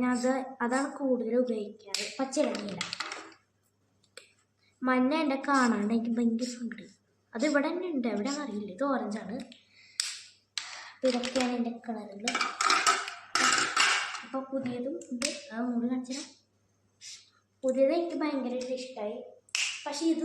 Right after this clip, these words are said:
നാരങ്ങ വെച്ച് മായ്ക്കാൻ പറ്റുമെന്ന് എനിക്കറിയില്ല. പക്ഷെ കുറേ പേര് പറഞ്ഞത് ഇതുകൊണ്ട് മായ്ക്കാൻ പറ്റുമെന്നാണ്. ഞാൻ YouTube-ലും കണ്ടു കുറേ പേര് ചെയ്യുന്നത്, എൻ്റെ കൂട്ടുകാരും ചെയ്തിട്ടത്. എനിക്ക് നാളെ പോയിട്ട് പട്ടി ഷോ കണ്ടാനുള്ള ഹൈലൈറ്റർ. ഞാൻ കുറേ പേ-, പ്രാവശ്യം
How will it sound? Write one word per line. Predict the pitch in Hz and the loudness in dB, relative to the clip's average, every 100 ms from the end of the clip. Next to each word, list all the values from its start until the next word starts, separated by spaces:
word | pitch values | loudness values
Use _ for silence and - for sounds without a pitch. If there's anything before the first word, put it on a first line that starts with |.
| 330 | 0
നാരങ്ങ | 330 294 262 | 0 0 0
വെച്ച് | 269 - 277 | -2 -2 -4
മായ്ക്കാൻ | 262 240 233 233 | -4 -4 -6 -6
പറ്റുമെന്ന് | 226 233 | -6 -6
എനിക്കറിയില്ല. | 226 247 226 233 | -6 -6 -4 -4
പക്ഷെ | 233 - 277 | -6 -6 -4
കുറേ | 262 277 311 | -2 -2 -2
പേര് | 302 | -2
പറഞ്ഞത് | 311 - 247 269 - - - - 254 | -2 -4 -4 -6 -8 -16 -20 -8 -2
ഇതുകൊണ്ട് | 269 277 277 330 | 2 2 2 -2
മായ്ക്കാൻ | 311 247 240 240 | -2 -4 -4 -4
പറ്റുമെന്നാണ്. | 240 233 226 233 240 | -4 -6 -4 -2 -2
ഞാൻ | 247 277 | 0 0
YouTube-ലും | 269 247 233 226 254 | 0 0 -2 -2 -2
കണ്ടു | 269 240 240 254 | -2 -2 -2 -2
കുറേ | 233 226 240 | -2 -2 -2
പേര് | 240 240 - - - _ _ _ _ _ _ _ _ _ - | -2 -2 -8 -14 -20 _ _ _ _ _ _ _ _ _ -12
ചെയ്യുന്നത്, | 226 214 208 - - | -10 -8 -8 -10 -10
എൻ്റെ | 208 - - | -8 -6 -2
കൂട്ടുകാരും | 269 262 226 233 | 0 0 -2 -4
ചെയ്തിട്ടത്. | 247 240 226 220 190 180 - - - | -6 -6 -8 -12 -14 -16 -20 -14 -10
എനിക്ക് | 262 269 | 0 4
നാളെ | 294 247 233 | 4 4 0
പോയിട്ട് | 247 262 - | -2 -2 -4
പട്ടി | 240 247 226 | -8 -8 -6
ഷോ | 226 | -4
കണ്ടാനുള്ള | 233 233 214 208 214 208 | -2 -4 -4 -4 -4 -6
ഹൈലൈറ്റർ. | 220 226 202 214 | -6 -6 -8 -6
ഞാൻ | 294 302 | -6 -4
കുറേ | 320 294 285 330 320 | -4 -2 -2 -2 0
പേ-, | 311 - | -2 -4
പ്രാവശ്യം | 285 269 | -6 -6